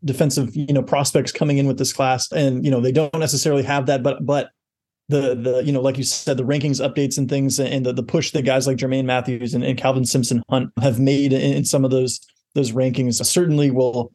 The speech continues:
make people feel better about the class overall, I think. But Dan, let's talk about some, you know, kind of more tangible news for the Ohio State program over the past week,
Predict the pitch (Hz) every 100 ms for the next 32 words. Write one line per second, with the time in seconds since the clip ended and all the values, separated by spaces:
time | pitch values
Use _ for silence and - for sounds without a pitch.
0 | - 143 135 - 131 120 139 131 120 107
1 | 135 123 120 120 127 - 120 113 - 139
2 | 127 120 120 120 120 120 - 123 117 -
3 | 139 143 160 151 139 _ _ _ _ _
4 | - 165 165 - 170 151 151 127 - 147
5 | 135 - _ - 135 131 180 175 180 160
6 | - 247 262 202 175 165 147 156 160 147
7 | 156 147 139 139 139 - 143 - - 143
8 | 131 131 127 120 156 135 135 127 - 147
9 | 135 143 135 156 -